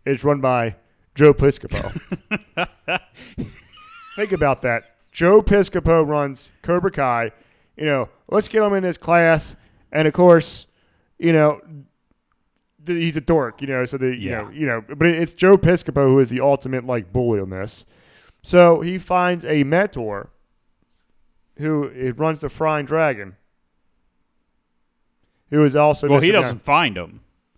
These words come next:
Speaker 1: Well,
Speaker 2: It's not like he comes across him.
Speaker 1: Well, the
Speaker 2: The
Speaker 1: teacher.
Speaker 2: teacher
Speaker 1: The teacher,
Speaker 2: takes him
Speaker 1: yes.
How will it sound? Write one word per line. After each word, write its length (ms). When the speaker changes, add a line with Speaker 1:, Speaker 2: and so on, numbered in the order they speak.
Speaker 1:
Well, 140
Speaker 2:
It's 160
not 140
like 200
he 120
comes 340
across 580
him. 320
Speaker 1:
Well, 140
the 160
Speaker 2:
The 60
Speaker 1:
teacher. 260
Speaker 2:
teacher 400
Speaker 1:
The 60
teacher, 0
Speaker 2:
takes 460
him 220
Speaker 1:
yes. 400